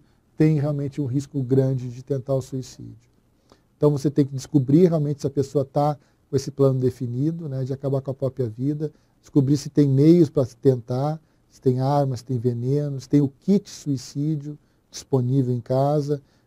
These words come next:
descobrir se a pessoa fixou uma data, às vezes existem situações de datas específicas, acabou um relacionamento,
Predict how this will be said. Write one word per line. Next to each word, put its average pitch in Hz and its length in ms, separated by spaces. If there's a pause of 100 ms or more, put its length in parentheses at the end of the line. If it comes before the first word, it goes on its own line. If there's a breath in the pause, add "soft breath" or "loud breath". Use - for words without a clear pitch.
descobrir 151 320
se 160 100
a - 40
pessoa 147 420
fixou - 400
uma 143 120
data, 147 380
às 123 80
vezes 139 260 (220)
existem 131 420
situações 131 640 (1000)
de 143 80
datas 135 260
específicas, 139 760
acabou 135 320
um - 20
relacionamento, 131 760